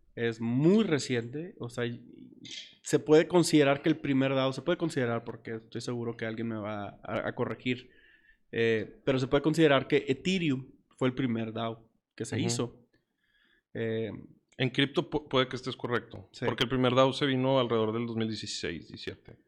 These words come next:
Speaker 1: Sali-, sí, porque a la hora de que sale Ethereum dicen, "Oye, ¿saben qué? Ethereum lo que va a hacer es, se va a hacer un dao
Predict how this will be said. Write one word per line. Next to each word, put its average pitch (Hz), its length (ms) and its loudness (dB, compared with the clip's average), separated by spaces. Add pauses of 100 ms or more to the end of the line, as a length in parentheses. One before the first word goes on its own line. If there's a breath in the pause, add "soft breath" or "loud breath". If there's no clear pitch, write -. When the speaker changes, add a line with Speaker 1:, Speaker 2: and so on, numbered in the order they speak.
Speaker 1:
Sali-, 131 460 0
sí, 151 160 8
porque 127 420 0
a 117 100 2
la 131 140 4
hora 160 140 4
de 196 80 2
que 190 100 -2
sale 175 200 0
Ethereum 170 360 0
dicen, 143 300 2
"Oye, 127 180 0
¿saben 131 220 -2
qué? 156 380 0
Ethereum 165 500 0
lo 160 100 0
que 151 80 -4
va 139 100 2
a 147 40 2
hacer 156 380 2
es, - 360 -8
se 113 120 -2
va 110 100 0
a - 20 2
hacer 165 220 0
un 170 160 2
dao 143 500 0